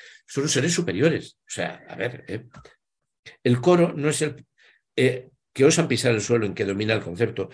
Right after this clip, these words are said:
El coro no es el poder negativo que interviene con la acción, sino cor-, que prorrumpe en pensamientos sin sí mismo, en la conciencia del destino, que, eh, <clears throat> sino que prorrumpe en pensamientos en sí mismo,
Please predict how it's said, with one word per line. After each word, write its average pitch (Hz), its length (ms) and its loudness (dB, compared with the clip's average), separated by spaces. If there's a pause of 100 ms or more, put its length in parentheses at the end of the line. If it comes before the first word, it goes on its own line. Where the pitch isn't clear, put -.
(180)
El 131 180 2
coro 220 240 6
no 175 180 4
es 107 160 0
el 95 120 -2
poder 92 300 -4
negativo 92 680 -2 (220)
que 127 120 0
interviene 110 520 0
con 98 140 -4
la 92 80 -6
acción, 131 360 0 (180)
sino 123 300 0
cor-, 101 340 -6
que 117 120 -4
prorrumpe 113 460 4
en 180 140 2
pensamientos 131 720 0 (180)
sin 143 220 2
sí 240 160 4
mismo, 123 480 -2 (600)
en 123 140 2
la 117 120 2
conciencia 151 500 2
del 143 120 0
destino, 147 540 0 (640)
que, - 180 -14
eh, 101 340 -6
<clears throat> 127 340 -6 (340)
sino 117 300 -4
que 117 220 -2
prorrumpe 135 480 -2
en 151 100 -2
pensamientos 120 520 0
en 107 80 -6
sí 127 140 -4
mismo, 123 420 -2